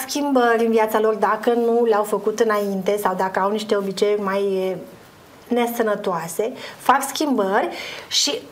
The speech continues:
caută să își mențină trupul într-o formă foarte bună din punct de vedere fizic. Pe de altă parte, există persoanele care nu sunt interesate deloc de sănătate și chiar dacă știu că nu este bine să facă un lucru,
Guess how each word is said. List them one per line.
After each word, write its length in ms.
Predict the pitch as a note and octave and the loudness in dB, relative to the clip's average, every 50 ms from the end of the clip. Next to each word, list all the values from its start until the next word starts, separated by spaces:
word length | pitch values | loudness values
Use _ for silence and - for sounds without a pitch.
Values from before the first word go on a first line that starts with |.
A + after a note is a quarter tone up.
| - - - - - | -20 -20 -20 -6 2
caută 520 | - D4 B3+ A3+ G#3 G3 G3+ - - B3+ | 4 4 6 4 4 2 2 2 2 2
să 160 | C#4 C4 - E4 D#4 C#4+ B3 A3+ C4 C4 | 2 2 2 2 4 2 2 2 0 0
își 140 | C4+ C4+ C#4+ | 0 0 2
mențină 400 | C4+ B3 A3+ A#3 B3 B3+ C#4 C4 | 2 2 2 2 2 0 0 0
trupul 380 | C4+ - A3 A3 A3 - B3 | 0 0 -2 -2 0 0 0
într-o 240 | B3+ B3+ B3+ A#3+ A3+ | 2 2 2 2 0
formă 380 | A3+ - A3+ G#3+ A3+ A#3 A#3 A#3 | 0 0 0 0 0 0 -2 0
foarte 300 | A#3 A3 G#3+ G#3+ G#3+ A#3 | 0 0 -2 0 2 0
bună 200 | G#3 G3+ G#3+ G#3+ | 0 2 0 0
din 140 | G#3+ G#3+ G#3+ | 0 -2 -2
punct 200 | G#3+ G#3+ G#3 G#3 | -2 -2 -2 -2
de 160 | G#3 G3+ G#3 | -2 0 0
vedere 240 | G3 F#3+ G#3 G#3 A3 | 0 0 2 2 2
fizic. 560 | A3+ A3+ A3+ A#3 G#3 F#3 - - - - - - - - - - - - - - - - - - - - - | 0 0 0 -2 -2 -2 -4 -8 -12 -14 -16 -18 -20 -20 -18 -18 -16 -16 -16 -14 -14 -14 -14 -14 -16 -4 2
Pe 140 | - A#3+ A3+ A3+ | 2 4 4 4
de 60 | A3+ | 4
altă 300 | G#3 G3+ G#3 G3 G3+ G#3 | 2 2 2 0 -2 -2
parte, 680 | - - G3 A#3 D4+ F#4+ - - E4 B3 G3+ - - | 0 2 2 2 2 2 2 2 2 2 2 2 0
există 520 | A3+ A3+ - - - B3+ C#4+ - - F#4 F#4 | -2 -2 -2 -4 -4 -4 -2 0 0 2 2
persoanele 580 | F#4 C4 A#3+ A#3+ - C4+ D4+ D#4 D#4 C#4 C#4 C4+ | 2 0 2 2 2 2 2 2 0 0 0 0
care 400 | C4+ B3+ B3 B3+ B3+ C4 C4+ C4 - - - - - - - - | 2 2 2 4 4 2 2 0 -2 -8 -14 -18 -20 -20 -14 -6
nu 240 | - B3 B3+ C#4+ D4+ | -2 0 0 0 0
sunt 260 | D4+ - C4+ B3+ B3+ | 0 0 0 2 2
interesate 680 | C4 B3+ B3 A#3+ A3+ A#3 A#3 A#3 - G#3+ - - - | 2 2 2 2 2 2 2 2 2 2 2 2 2
deloc 500 | A3+ G#3+ A3+ A#3+ B3+ B3+ A3+ F#3 - - | 2 4 4 4 4 4 2 2 0 -4
de 140 | - G3+ G3+ | -4 -4 -4
sănătate 560 | G3+ - G#3 G3+ G3 F#3+ G3 F3 F3 F3 - | -2 -2 -2 -2 -2 -2 -2 -2 -2 -4 -4
și 160 | F3+ - - - | -6 -6 -6 -6
chiar 280 | - - G#3 A3 A#3+ | -2 0 2 2 4
dacă 280 | B3 C4 C4 C4 C4 C4+ | 4 4 2 2 2 2
știu 460 | C4+ C4+ C4+ - B3+ A3 G#3 G3+ G3+ A3 - - - - - - - - - - - - - - | 0 0 0 0 2 4 4 4 2 0 -2 -4 -6 -8 -12 -14 -14 -14 -14 -14 -16 -18 -14 -4
că 160 | - - B3 A#3+ A#3 - A3 | 0 2 4 4 4 4 2
nu 100 | A3+ C4 | 2 2
este 320 | D#4 D#4+ D#4 D#4 C#4 A3 | 2 2 2 4 4 4
bine 220 | G#3 A#3+ B3 A#3+ A3+ | 4 4 2 2 2
să 80 | A#3 G#3 | 0 0
facă 340 | - - G3 A3 G#3+ A3 G#3+ | 0 2 2 2 2 0 0
un 160 | G3 F#3+ G3 | 0 0 0
lucru, 560 | G3 G3 F#3+ G3 G3 G3 F#3+ G3+ A#3+ E4 F#4 | -2 -2 -2 -2 -2 -2 0 0 0 0 -2